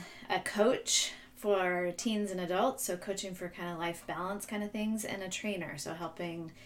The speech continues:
um, uh, various people from classrooms to juvenile justice system to, um, Head Start, et cetera, doing training so that they better understand autism from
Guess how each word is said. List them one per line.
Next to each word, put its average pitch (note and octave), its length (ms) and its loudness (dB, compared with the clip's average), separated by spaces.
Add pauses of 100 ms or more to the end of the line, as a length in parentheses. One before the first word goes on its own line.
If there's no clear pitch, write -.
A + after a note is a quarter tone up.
(320)
um, D#3 420 -6 (840)
uh, - 260 -10 (260)
various F#3+ 800 4 (1000)
people G3+ 340 0
from F3+ 220 -4
classrooms F#3 720 0
to E3 380 -2
juvenile F3 380 -2
justice D#3+ 380 -4
system D#3 400 -6
to, C#3+ 420 -8 (720)
um, F3 460 -4 (840)
Head F3+ 300 -4
Start, F#3 480 0 (480)
et G3 160 -4
cetera, F#3+ 560 4 (100)
doing F#3+ 320 0
training F3+ 400 -2
so F3 220 0
that E3+ 100 -10
they E3 80 -2
better E3 260 -4
understand E3 520 -6
autism D#3+ 500 -6
from D3+ 340 -6